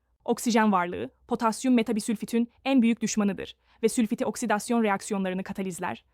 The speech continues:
Aerobik koşullarda kükürt dioksit, sülfat formuna oksitlenir ve antimikrobiyal aktivitesini kaybeder.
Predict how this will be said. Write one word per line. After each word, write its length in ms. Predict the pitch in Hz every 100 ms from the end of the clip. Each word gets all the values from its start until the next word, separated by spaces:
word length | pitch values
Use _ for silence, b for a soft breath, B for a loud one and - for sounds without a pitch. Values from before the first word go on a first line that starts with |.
| _ -
Aerobik 340 | 240 247 254
koşullarda 500 | - 214 226 214 208
kükürt 340 | 220 208 220 -
dioksit, 460 | 190 - - - _ _ _
sülfat 380 | - 233 247 -
formuna 340 | 233 220 233
oksitlenir 580 | 214 - 196 180 180 - _ _ 233
ve 80 |
antimikrobiyal 580 | 214 226 220 233 214 220
aktivitesini 520 | 208 - 202 190 - 196
kaybeder. 540 | 202 208 - 67 -